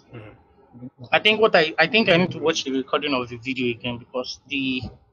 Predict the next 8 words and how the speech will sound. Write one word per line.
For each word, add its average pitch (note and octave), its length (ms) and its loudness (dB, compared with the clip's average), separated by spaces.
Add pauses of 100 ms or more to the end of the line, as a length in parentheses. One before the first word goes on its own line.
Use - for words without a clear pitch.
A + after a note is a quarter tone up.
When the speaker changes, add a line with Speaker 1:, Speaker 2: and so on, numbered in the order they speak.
(320)
Speaker 2:
the - 60 -12
part - 280 2
where E3+ 100 0
you D#3 140 -2
explained C#3 720 -4
the B2 320 -6
smart - 640 -2
and A#2 640 -6